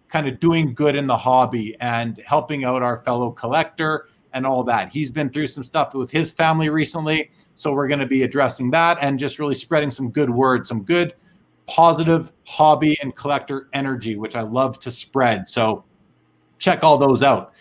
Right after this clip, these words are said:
Back to the comments before we sign off for the night.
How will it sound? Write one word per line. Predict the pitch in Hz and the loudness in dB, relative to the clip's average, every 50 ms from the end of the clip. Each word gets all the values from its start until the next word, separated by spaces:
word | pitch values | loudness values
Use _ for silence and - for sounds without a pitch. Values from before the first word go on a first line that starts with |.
| - - - - _ _ _ _ | -20 -20 -20 -20 _ _ _ _
Back | 160 170 180 185 | 2 2 2 2
to | - 180 | 0 -2
the | 156 - | -2 -2
comments | - - 165 170 175 175 170 160 - | 0 4 4 4 4 2 -2 -6 -8
before | - 131 - - 160 160 | -12 -10 -6 -4 -2 -2
we | 151 135 | -2 -4
sign | - - 160 147 147 151 | -2 -2 -2 0 0 2
off | 165 165 - - | 2 2 0 0
for | - 156 | -4 -6
the | 123 123 | -6 -4
night. | 120 139 180 214 247 262 - | -2 0 0 0 -2 -4 -8